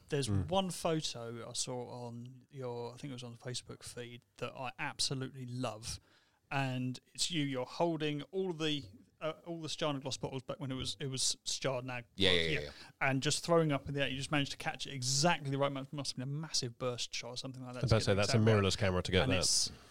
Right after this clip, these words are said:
Speaker 1: it's absolutely stunningly perfect.
Speaker 3: Just go on it.
Speaker 1: Yeah.
Speaker 2: See, my favourite is you on a beach and you're driving and
Speaker 1: Easy.
Speaker 2: you're hanging out the side of a car. And it's
Speaker 1: Oh,
Speaker 2: just
Speaker 3: That
Speaker 1: is
Speaker 3: isn't
Speaker 1: that
Speaker 3: me
Speaker 1: the,
Speaker 3: driving.
Speaker 1: the,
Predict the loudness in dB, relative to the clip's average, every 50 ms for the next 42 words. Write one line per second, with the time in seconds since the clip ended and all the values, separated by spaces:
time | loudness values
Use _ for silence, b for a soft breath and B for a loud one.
0 | -16 -8 -6 -6 -6 -6 _ -8 -8 -2 -2 -2 -2 0 -2 -2 -4 -4 -2 -2
1 | -2 2 2 2 0 0 -4 -8 -10 -14 -16 _ 0 2 2 2 0 0 -2 -8
2 | -10 -10 _ -6 -6 0 2 2 2 2 2 -2 -6 -10 _ -20 -16 _ 0 0
3 | 0 0 -6 b b b b b b b b b 8 10 12 12 12 12 12 12
4 | 12 12 10 8 10 8 6 10 10 12 12 12 10 8 4 2 2 4 4 2
5 | 2 2 2 2 4 8 10 10 8 8 10 10 12 12 12 10 6 4 4 2
6 | 2 2 4 2 2 0 4 4 4 6 6 6 4 4 4 2 0 4 6 6
7 | 8 8 8 6 4 6 8 8 10 10 8 6 4 B B B B B B B
8 | B B B B B B B B 6 8 10 10 12 12 10 10 10 10 8 10
9 | 10 10 10 10 10 10 10 10 8 4 -2